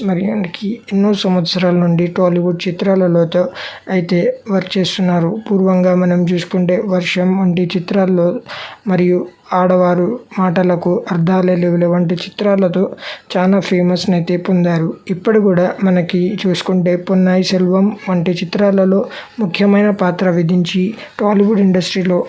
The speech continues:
ఒక గొప్ప మరియు టాప్ యాక్ట్రెస్‌గా అయితే నిలిచారు. అలాగే టాలీవుడ్ ఇండస్ట్రీలో మరొక యాక్ట్రెస్ హిబా పటేల్. హిబా పటేల్ గారి తల్లి పేరు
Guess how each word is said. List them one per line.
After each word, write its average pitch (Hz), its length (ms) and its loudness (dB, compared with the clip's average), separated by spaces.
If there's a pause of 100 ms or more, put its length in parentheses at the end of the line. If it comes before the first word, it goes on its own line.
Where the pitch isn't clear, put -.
ఒక 190 100 0
గొప్ప 180 340 0 (360)
మరియు 175 320 0 (140)
టాప్ 190 240 0
యాక్ట్రెస్‌గా 180 520 -2
అయితే 170 280 0 (180)
నిలిచారు. 175 480 0 (680)
అలాగే 202 280 4
టాలీవుడ్ 196 440 6
ఇండస్ట్రీలో 190 540 4 (180)
మరొక 190 340 2
యాక్ట్రెస్ 180 500 0
హిబా 190 320 2
పటేల్. 180 380 2 (160)
హిబా 202 280 2
పటేల్ 185 380 2
గారి 180 300 2 (200)
తల్లి 185 260 0
పేరు 180 320 0